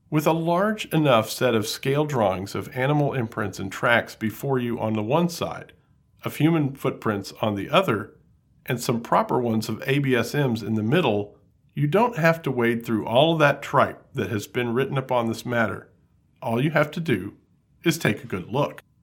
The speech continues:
The more technical details I have assembled in Appendix B. There are displayed the prints allegedly left by the various A B S Ms, each duly tagged, and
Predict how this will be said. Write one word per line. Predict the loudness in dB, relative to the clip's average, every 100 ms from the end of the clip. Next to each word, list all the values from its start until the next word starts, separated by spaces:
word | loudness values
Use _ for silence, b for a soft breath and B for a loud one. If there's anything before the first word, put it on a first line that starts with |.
| _ _ _ _ -2
The | 4
more | 4 4
technical | 0 -2 0 0 -2
details | 0 0 2 2 2 -2 2
I | 2
have | 4 0
assembled | 0 2 4 2 -2
in | -4 -6 -4
Appendix | -4 -2 -2 -4
B. | -4 -2 -2 -6 _ _ _ _ _ -4
There | 0 4
are | 6 4
displayed | 2 -4 -4 0 2 2
the | 0
prints | -2 0 0 -4
allegedly | -6 -2 0 2 0 0 2
left | 2 2 2
by | 2
the | 2
various | 0 0 2 0 -2
A | -2
B | 0
S | -2 -2
Ms, | 0 0 -2 -10 _ _ _ _ -6
each | -4 -4 -6 -14 _ -2
duly | 0 0 -4
tagged, | -2 -4 -4 -8 -10 -6
and | 0 0 0